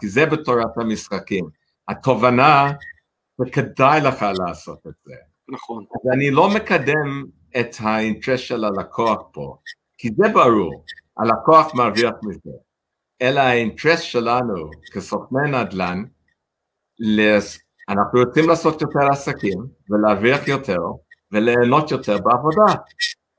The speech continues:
Speaker 1: למה לא לעשות את זה? בוא נ-, בוא נלך על זה ביחד. אם את-, זה האג'נדה שלכם, אני פה לעזור.
Speaker 2: ברור שזה אג'נדה,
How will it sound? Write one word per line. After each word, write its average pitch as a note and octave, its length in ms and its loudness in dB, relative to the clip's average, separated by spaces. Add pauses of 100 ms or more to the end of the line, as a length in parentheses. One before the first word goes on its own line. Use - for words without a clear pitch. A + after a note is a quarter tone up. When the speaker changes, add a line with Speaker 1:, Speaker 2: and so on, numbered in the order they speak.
(200)
Speaker 1:
למה E3+ 240 4
לא F3 180 6
לעשות E3+ 380 2
את D#3 60 -4
זה? - 160 -10 (800)
בוא C3+ 120 2
נ-, D3+ 380 2 (100)
בוא C3 100 -2
נלך C#3 340 -4
על B2 60 -6
זה A#2+ 140 -2
ביחד. G#2 540 -4
אם B2+ 120 -2
את-, C#3 180 0 (140)
זה C3 140 0
האג'נדה C#3+ 420 -2
שלכם, D3 480 -4 (1080)
אני G#2+ 240 -2
פה B2+ 160 6
לעזור. G#2+ 480 0 (400)
Speaker 2:
ברור D#3+ 300 6
שזה F3+ 320 2
אג'נדה, E3+ 500 0